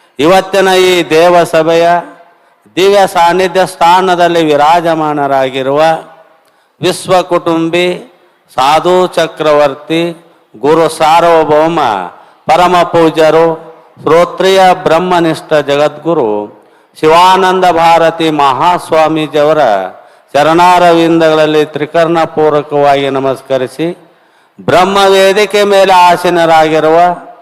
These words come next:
ಸರ್ವ ಮಹಾತ್ಮರ ಪಾದ ಕಮಲಗಳಿಗೂ ನಮಸ್ಕರಿಸಿ,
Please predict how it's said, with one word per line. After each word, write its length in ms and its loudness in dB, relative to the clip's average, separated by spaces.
ಸರ್ವ 340 2
ಮಹಾತ್ಮರ 760 0
ಪಾದ 420 0
ಕಮಲಗಳಿಗೂ 760 -2
ನಮಸ್ಕರಿಸಿ, 1120 -8